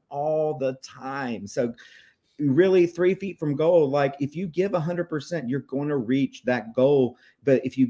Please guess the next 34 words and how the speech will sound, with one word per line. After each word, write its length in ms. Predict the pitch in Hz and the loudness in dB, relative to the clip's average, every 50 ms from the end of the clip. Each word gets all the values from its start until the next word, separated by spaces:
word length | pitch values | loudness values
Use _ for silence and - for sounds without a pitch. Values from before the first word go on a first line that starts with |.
| - - | 0 -2
give 240 | - 156 165 170 139 | 4 6 6 6 6
up, 400 | 156 160 175 165 139 - - - _ | 4 2 4 2 2 0 -4 -12 _
you 180 | - 123 127 127 | -2 -2 0 2
never 240 | 151 160 160 160 | 0 0 2 2
know 240 | 131 131 139 151 156 | 2 2 2 0 -2
how 180 | 143 117 143 139 | -4 -4 -8 -12
close 280 | - - 147 143 139 | -6 -4 -4 -4 -4
the 80 | - - | -6 -8
opportunity 640 | 127 - 131 - - 156 165 175 165 147 131 110 | -8 -8 -8 -8 -8 -10 -10 -10 -6 -4 -2 0
is. 260 | 107 95 90 98 98 - | 0 0 -2 -4 -6 -4
And, 280 | 120 123 123 117 120 - _ _ _ _ _ _ | -2 0 0 0 -2 -8 _ _ _ _ _ _
you 120 | 131 135 | 0 2
know, 300 | 131 123 117 113 120 120 | 2 4 2 2 0 -2
speaking 420 | 131 - - 170 160 160 139 127 | -4 -2 -2 0 2 2 2 2
from 160 | 123 143 117 113 | 2 0 -2 -2
a 40 | |
real 220 | 104 107 131 127 127 | 0 2 2 2 2
estate 280 | 131 127 - 117 110 | 0 -2 -6 -8 -8
standpoint, 500 | - - 127 123 131 127 - 127 101 101 | -8 -8 -8 -6 -6 -6 -6 -8 -6 -6
I'll 80 | 110 113 | -6 -6
give 160 | 113 123 120 | -6 -6 -6
a 40 | 113 | -4
real 180 | 101 123 135 139 | -2 -2 -2 0
life 200 | 135 131 127 131 | 0 -2 -2 -4
example 320 | 113 110 127 120 - 101 | -6 -6 -4 -4 -4 -2
really 220 | 110 127 131 135 | -2 -2 -2 -2
quickly. 340 | 131 - - 160 - - 113 | -4 -4 -6 -6 -6 -4 -6
We 80 | 101 107 | -6 -4
had 140 | 113 139 131 | -2 -2 -4
an 100 | 120 - | -4 -2
agent 360 | 135 143 143 147 160 110 120 131 | -4 -4 -4 -4 -6 -8 -6 -4
leave. 320 | 147 160 160 139 110 107 | -2 -2 -2 -2 -2 -4
And 120 | 104 107 | -6 -8
so 340 | 107 - 143 127 123 127 123 | -6 -2 0 2 2 2 0